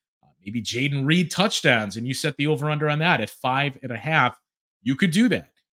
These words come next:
If you wanna play alongside Prize Picks' favorite players like rapper Meek Mill and comedian Andrew Schultz, you can also do that.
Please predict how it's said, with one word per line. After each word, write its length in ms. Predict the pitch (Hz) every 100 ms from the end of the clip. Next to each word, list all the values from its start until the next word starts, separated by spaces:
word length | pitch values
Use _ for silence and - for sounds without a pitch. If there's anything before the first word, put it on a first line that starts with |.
| _
If 60 | 120
you 80 |
wanna 160 | 131 139
play 180 | - 151
alongside 560 | 147 147 143 156 147
Prize 240 | - 151 151
Picks' 240 | 156 151
favorite 380 | - 156 160 160
players 420 | 190 214 147 95
like 180 | 117 117
rapper 340 | 127 139 143
Meek 280 | 127 147 147
Mill 300 | 156 180 190
and 180 | 131 120
comedian 420 | 120 139 143 127
Andrew 360 | 123 123 110 107
Schultz, 420 | - 180 190 -
you 80 | 208
can 160 | 156
also 320 | 196 220 - 135
do 180 | 123 123
that. 280 | 120 123